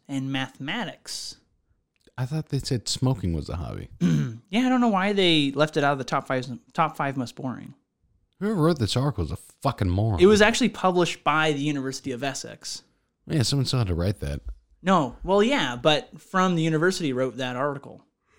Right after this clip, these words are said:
Speaker 1: not just as someone that was saying, "Hey, someone published a paper, I'm gonna write about it." It was the actual publication.
Speaker 2: I'm gonna kill him.
Speaker 1: <laughs> "I'm not boring, you're boring."
Speaker 2: You're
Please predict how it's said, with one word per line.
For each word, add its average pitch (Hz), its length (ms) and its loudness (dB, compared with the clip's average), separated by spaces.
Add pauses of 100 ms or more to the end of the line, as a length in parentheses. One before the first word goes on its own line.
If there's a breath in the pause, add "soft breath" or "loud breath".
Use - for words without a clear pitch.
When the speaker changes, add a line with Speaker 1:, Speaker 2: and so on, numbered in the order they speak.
(160)
Speaker 1:
not 165 260 2
just 160 220 0
as 143 120 -4
someone 160 340 2
that 139 120 -4
was 135 160 -6
saying, 127 480 -4 (840)
"Hey, 175 300 2
someone 160 260 -2
published 147 280 -4
a - 20 -16
paper, 156 200 -4
I'm 127 80 -6
gonna 117 100 -8
write 143 200 -6
about 95 260 -8
it." - 160 -16
It 160 120 -2
was 160 140 2
the 147 140 4
actual 139 680 0 (540)
publication. 127 800 -6 (400)
Speaker 2:
I'm 120 140 -8
gonna 80 180 -8
kill 87 220 -8
him. 87 140 -6 (540)
Speaker 1:
<laughs> - 1500 -14
"I'm 196 120 8
not 240 180 10
boring, 202 300 10
you're 247 120 10
boring." 160 580 4
Speaker 2:
You're 98 260 2